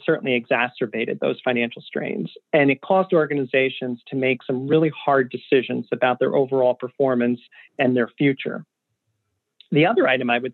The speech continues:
say, and kind of goes part and parcel with that first comment, is it provided license like never before. And so for organizations that may have been reluctant or reticent to say, "We need to make an adjustment here to a program, we need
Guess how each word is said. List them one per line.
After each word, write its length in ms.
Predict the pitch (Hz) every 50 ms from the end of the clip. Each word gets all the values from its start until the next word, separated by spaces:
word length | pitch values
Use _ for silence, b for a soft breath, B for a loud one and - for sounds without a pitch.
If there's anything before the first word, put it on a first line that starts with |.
| _
say, 240 | - 131 120 123 127 139
and 220 | 127 120 120 -
kind 180 | - - 143 135
of 40 | 123
goes 160 | 131 127 - -
part 260 | - - 147 143 -
and 80 | 143 120
parcel 380 | - 143 151 160 - - 135
with 100 | 123 120 -
that 120 | - - -
first 200 | - 208 233 233 - -
comment, 420 | - 123 120 120 120 123 139 151 B B B B B B _
is 120 | 180 185
it 140 | 233 220 214
provided 560 | - - 208 185 202 208 240 247 262 202 156
license 640 | 147 151 151 160 165 160 - _ - - - 151 156 - -
like 340 | - 196 151 143 139 135 -
never 300 | 147 147 156 151 170 160
before. 600 | 151 156 151 - _ 135 - - - - - B B B B B B B B
And 140 | - 147 147 147
so 140 | 170 156 -
for 160 | - 160 156
organizations 840 | 160 180 196 202 196 190 175 165 - 160 165 175 - 180 170 160 -
that 160 | 151 139 113
may 160 | 151 151 156
have 200 | 127 127 127 143
been 200 | - 156 147 139
reluctant 800 | 127 135 131 127 127 127 143 160 - _ - 165 151 143 151 151 -
or 80 | 123
reticent 560 | 117 117 151 156 156 156 156 - 156 147 143 143 - -
to 240 | 139 131 131 127 127 - -
say, 180 | 156 143 139
"We 140 | 135 127 131
need 300 | 135 139 147 151 160 156 - -
to 220 | 143 139 131 127 b b b b b
make 220 | - 143 139 135
an 60 | - 127
adjustment 580 | 120 113 - - 123 120 120 - - 143 139
here 160 | 139 151 143 135 -
to 80 | - 127
a 60 | 120
program, 640 | - - - 190 175 170 175 170 165 160 160 165 165
we 100 | 165 139
need 180 | 131 127 123 117